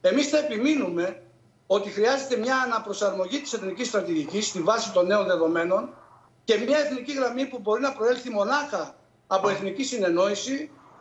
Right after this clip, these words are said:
των πραγματικά πατριωτικών δυνάμεων που υπάρχουν στο Εθνικό Κοινοβούλιο, έτσι ώστε σύσσωμος ο ελληνικός λαός να έχει μια μεγάλη ενότητα σε ό,τι αφορά τους ελληνικούς στόχους και να μην υπάρχει αυτός ο διαξυβισμός συνεχώς, «Τι κάναμε,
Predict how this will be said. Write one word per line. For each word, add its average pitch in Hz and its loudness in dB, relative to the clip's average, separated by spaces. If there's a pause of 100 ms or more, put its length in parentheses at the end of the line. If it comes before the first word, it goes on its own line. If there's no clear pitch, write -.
(120)
των 285 2
πραγματικά 277 2
πατριωτικών 262 -2
δυνάμεων 214 0
που 190 -8
υπάρχουν 202 0
στο 190 -4
Εθνικό 180 -2
Κοινοβούλιο, 185 0 (340)
έτσι 247 2
ώστε 285 0
σύσσωμος 277 -4
ο 233 0
ελληνικός 214 0
λαός 220 4
να 233 -6
έχει 240 -6
μια 226 -2 (440)
μεγάλη 208 2
ενότητα 196 -2
σε 202 -4
ό,τι 190 -2
αφορά 185 2
τους 190 -8
ελληνικούς 170 -6
στόχους 262 0 (420)
και 247 4
να 254 0
μην 302 2
υπάρχει 285 -2
αυτός 269 -2
ο 269 -2
διαξυβισμός 240 0
συνεχώς, 254 2
«Τι 240 -10
κάναμε, 262 -2